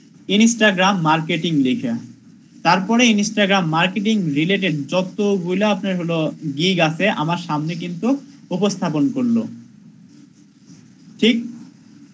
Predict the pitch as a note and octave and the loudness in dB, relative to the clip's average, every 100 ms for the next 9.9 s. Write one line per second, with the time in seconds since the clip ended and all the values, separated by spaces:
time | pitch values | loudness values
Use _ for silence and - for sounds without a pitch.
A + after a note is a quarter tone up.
0 | - F3 E3+ E3 F#3 F#3+ F#3+ A#3 G#3 G3 | -8 -4 -4 0 2 2 2 0 0 0
1 | F#3+ E3 D#3+ D3 C#3 D3 C#3+ E3+ A#3 - | -2 -2 -2 -2 0 2 2 0 -2 -4
2 | - - E3 D#3+ D3 D#3+ D3+ D#3 D3+ D#3 | -18 -18 -14 -6 -4 -2 -2 0 0 0
3 | E3 D#3+ D#3+ C#3+ C#3+ E3 D#3 D3+ D3+ D3+ | 0 -2 -2 2 0 0 -2 -4 -2 0
4 | D3+ D3+ A2 - D#3 C#3+ C#3+ F#3+ D#3+ D3+ | 0 0 -4 -8 -6 -4 -2 -2 -2 -4
5 | D3+ C#3+ F3 A3 A3 F3 D#3+ E3+ E3 D3 | -4 -2 0 0 0 0 -2 -2 -4 0
6 | C#3+ C#3 C3 A#2+ G#2+ - - - - F3+ | 0 0 -4 -2 -4 -8 -16 -20 -10 -2
7 | F#3+ A#3 G#3+ A3 A#3 A3+ A3 G3 E3 D#3 | 0 2 2 2 4 4 4 2 0 0
8 | D#3 C#3+ B2+ A#2 - - - - - D3 | 2 4 4 0 -4 -16 -20 -20 -10 0
9 | E3 E3 G3+ G3 F3+ - F3+ G#3 | 0 0 0 0 -4 0 2 2